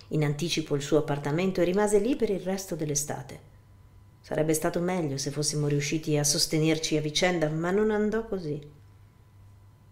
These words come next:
Io stessa non penso di essermi sforzata molto. Volevo che rimanesse, ma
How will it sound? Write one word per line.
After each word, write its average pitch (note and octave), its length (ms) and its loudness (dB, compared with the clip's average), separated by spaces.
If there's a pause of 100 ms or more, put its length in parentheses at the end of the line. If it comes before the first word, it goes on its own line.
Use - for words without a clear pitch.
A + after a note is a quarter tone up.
(260)
Io G3+ 140 6
stessa G3+ 380 2
non D#3 380 0
penso C#3+ 440 -4
di - 180 -10
essermi - 400 -6
sforzata - 560 -6
molto. - 480 -10 (960)
Volevo G3+ 320 8
che G3+ 120 4
rimanesse, G#3 520 4
ma D#3 300 -2